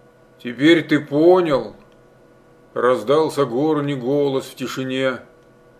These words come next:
"Ты победил дракона, как тебе кажется". "А что?" Пастух покашлял.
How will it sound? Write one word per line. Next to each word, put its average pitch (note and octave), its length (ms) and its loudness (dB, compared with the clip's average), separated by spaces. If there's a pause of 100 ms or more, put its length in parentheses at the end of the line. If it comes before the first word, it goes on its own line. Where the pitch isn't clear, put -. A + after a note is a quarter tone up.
(1000)
"Ты D#3 160 0
победил D3+ 680 0
дракона, C#3 880 -2 (500)
как B2+ 220 2
тебе B2 240 -4
кажется". A2+ 760 0 (2000)
"А - 160 -2
что?" D3 560 -2 (1800)
Пастух C#3 380 -8
покашлял. B2 680 -2